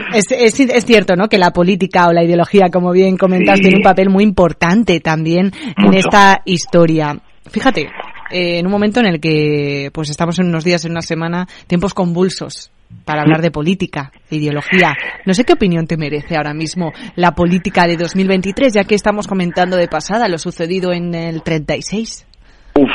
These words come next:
Speaker 2: a mí me parece que los políticos del dos mil veintitrés tienen un nivel bastante bajo. Bastante, bastante bajo. Solamente hay que escuchar estos días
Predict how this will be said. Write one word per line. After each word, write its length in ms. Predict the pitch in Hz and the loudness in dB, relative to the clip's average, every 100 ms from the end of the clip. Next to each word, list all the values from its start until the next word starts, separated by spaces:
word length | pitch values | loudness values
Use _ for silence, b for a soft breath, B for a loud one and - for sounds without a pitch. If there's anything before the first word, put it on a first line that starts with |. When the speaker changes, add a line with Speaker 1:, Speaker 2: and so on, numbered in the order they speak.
| - - | -4 -6
Speaker 2:
a 100 | - 101 | -2 2
mí 100 | 120 | 2
me 120 | 127 | 2
parece 280 | 135 139 165 | 0 0 2
que 60 | |
los 120 | 143 117 | 0 0
políticos 580 | 104 101 - 131 135 123 | -2 0 2 4 2 2
del 280 | 127 123 120 | 2 2 2
dos 160 | 113 107 | 2 2
mil 160 | 117 | 2
veintitrés 480 | 127 123 98 117 135 | 2 0 0 0 0
tienen 260 | - 127 139 | 0 2 4
un 80 | 131 | 4
nivel 280 | 113 92 101 | 4 4 2
bastante 340 | 107 - 107 | 0 -2 -2
bajo. 280 | 92 - - _ _ _ _ - B B B - | 0 -2 -6 _ _ _ _ -18 B B B -4
Bastante, 480 | 92 - - 101 | -2 -2 0 0
bastante 380 | 123 104 101 107 | 0 0 -2 0
bajo. 260 | 92 107 - | 0 0 -4
Solamente 400 | - 90 92 98 | 0 2 4 2
hay 60 | 98 | 2
que 100 | 98 | 0
escuchar 380 | - 104 98 98 | -4 -2 0 0
estos 300 | 101 98 95 | -2 -2 0
días 460 | 98 95 98 87 | 2 2 2 -2